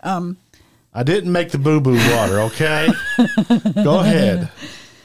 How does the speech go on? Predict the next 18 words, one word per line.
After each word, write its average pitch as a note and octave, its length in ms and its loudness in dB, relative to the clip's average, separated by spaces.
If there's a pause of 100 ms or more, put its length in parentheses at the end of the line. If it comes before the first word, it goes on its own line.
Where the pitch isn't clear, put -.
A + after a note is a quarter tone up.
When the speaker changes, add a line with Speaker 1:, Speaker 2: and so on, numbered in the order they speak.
(760)
Speaker 1:
This D4 320 0
is G4 220 2
just C4 420 0
one A#3+ 300 4
of A3 180 0
those G#3+ 540 0 (880)
times B3+ 500 2
in A#3+ 120 2
my A3 120 2
life F3+ 380 -4
where F#3 160 -6
I F3+ 120 -2
realize E3+ 880 -6 (840)
that F3 760 -4 (2750)
it's F3 180 -10
game E3+ 340 -8
on D#3+ 260 -8
time. D#3+ 560 -14